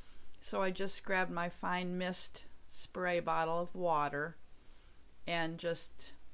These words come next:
gave each little drop a spritz of water. So, and you can see when the light hits it, it's,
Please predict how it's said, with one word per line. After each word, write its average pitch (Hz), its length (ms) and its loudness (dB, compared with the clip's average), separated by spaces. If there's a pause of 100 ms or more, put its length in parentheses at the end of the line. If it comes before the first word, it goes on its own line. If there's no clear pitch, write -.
(140)
gave 185 320 2
each 185 320 -4
little 175 400 2 (640)
drop 190 640 2 (640)
a - 60 -8
spritz - 560 -4
of 175 180 0
water. 175 520 4
So, 160 240 -2
and 180 280 -2
you 208 120 -2
can 202 220 -2
see 175 360 2
when 160 220 -2
the 156 80 0
light 165 260 2
hits 156 300 -2
it, 151 100 -2
it's, - 320 -4